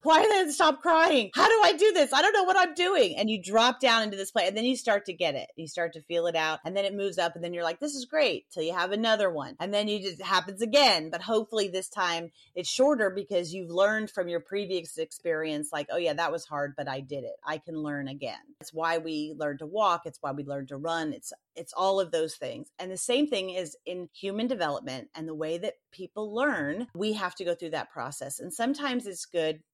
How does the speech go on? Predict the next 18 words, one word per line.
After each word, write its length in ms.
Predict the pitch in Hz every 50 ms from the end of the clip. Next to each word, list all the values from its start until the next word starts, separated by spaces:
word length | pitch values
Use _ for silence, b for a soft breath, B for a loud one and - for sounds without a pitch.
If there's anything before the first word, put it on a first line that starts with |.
| _ _
to 60 | - 175
talk 380 | - - - 247 262 302 294 -
to 100 | - 285
your 140 | 196 175
staff 480 | 175 - - - - - 165 151 160 170
about 380 | 165 160 - 180 202 240 220 165
it 100 | 139 -
or 120 | - 175
to 100 | 170 165
talk 340 | - - - 214 240 254 -
to 80 | - -
the 60 | -
person 380 | - - 156 151 147 - 160 160
that's 160 | 156 147 -
getting 240 | - 170 160 156 151
promoted 420 | - 156 156 156 151 151 156 151
about 400 | 156 143 165 175 202 233 233 185
it 160 | 143 113 -